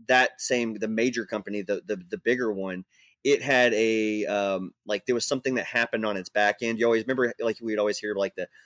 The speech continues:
there's, um, for a while there, we could not get away from, like, the S three buckets being, like, misconfigured and then everything was being leaked out.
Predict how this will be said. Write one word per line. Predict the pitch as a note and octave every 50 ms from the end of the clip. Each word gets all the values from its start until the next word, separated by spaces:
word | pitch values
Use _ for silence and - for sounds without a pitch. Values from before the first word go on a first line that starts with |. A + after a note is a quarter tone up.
| _ _ _ _
there's, | - A2 G#2 G2 -
um, | G#2 G2 F#2+ F#2+ F2+ E2+ D#2+ D#2 _ _ _ _ _ -
for | - D3 B2
a |
while | A2 G#2+ A2 A2 G#2+ G#2+
there, | G2+ G2 F#2+ F#2
we | F2+ F2
could | - - A2
not | A2 G#2 G2 E2
get | - G#2 F#2+
away | F2+ F#2+ G2 F#2+
from, | - F#2
like, | F#2 F2
the | - - -
S | G#2 -
three | - - G2+ G2
buckets | E2+ G2 G2 - - G2+ G2 -
being, | - G2+ G2 F#2+
like, | F#2 F2+ E2
misconfigured | F2 F#2 G2 - - - F#2+ - - F#2 F2+ F2 G2 G2+ G2 F#2+
and | F#2 F#2+
then | F#2+ F#2 F2 E2+ -
everything | - A2 G#2+ G#2+ G#2+
was | G2
being | F#2+ G2+ F#2 E2+
leaked | F#2 F#2+ -
out. | G2 G2 G2+ G#2